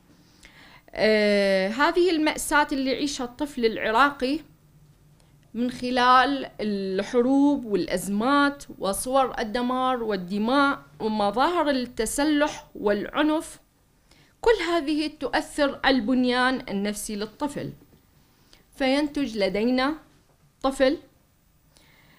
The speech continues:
آه، في وضع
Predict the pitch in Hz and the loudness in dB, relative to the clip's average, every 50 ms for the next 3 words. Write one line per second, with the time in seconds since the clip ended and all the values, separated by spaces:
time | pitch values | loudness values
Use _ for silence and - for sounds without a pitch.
0 | _ _ _ _ _ _ - - - 202 202 202 202 196 190 185 185 185 185 180 | _ _ _ _ _ _ -14 -4 -2 0 2 2 2 2 2 2 2 0 0 0
1 | 175 175 170 165 165 165 156 123 - - - - - _ _ _ _ - 285 277 | -2 -2 -4 -4 -6 -6 -8 -8 -10 -14 -16 -20 -20 _ _ _ _ 2 2 4
2 | 269 269 269 285 285 277 269 - | 4 6 4 4 4 4 0 -2